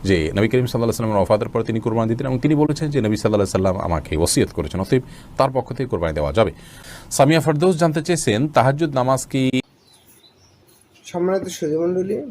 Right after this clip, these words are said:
Speaker 2: ভিউয়ার্স ও ফেস বন্ধু, আপনারা বিভিন্ন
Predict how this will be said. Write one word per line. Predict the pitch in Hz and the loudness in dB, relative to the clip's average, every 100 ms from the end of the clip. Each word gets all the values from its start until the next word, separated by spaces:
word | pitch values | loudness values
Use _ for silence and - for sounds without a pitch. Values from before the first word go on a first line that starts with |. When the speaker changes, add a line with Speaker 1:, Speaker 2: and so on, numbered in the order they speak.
| 135 | -10
Speaker 2:
ভিউয়ার্স | 143 160 156 156 | -4 -2 -2 -6
ও | 156 - | -12 -4
ফেস | 147 135 | -4 -4
বন্ধু, | 131 127 135 139 196 - _ _ _ _ _ _ _ | -8 -8 -6 -6 -8 -12 _ _ _ _ _ _ _
আপনারা | 139 - 185 170 165 165 _ _ _ _ _ _ _ _ _ _ _ _ _ _ _ _ 156 | -12 -6 -4 -2 -2 -6 _ _ _ _ _ _ _ _ _ _ _ _ _ _ _ _ -6
বিভিন্ন | 170 202 208 214 208 | -2 0 0 0 -4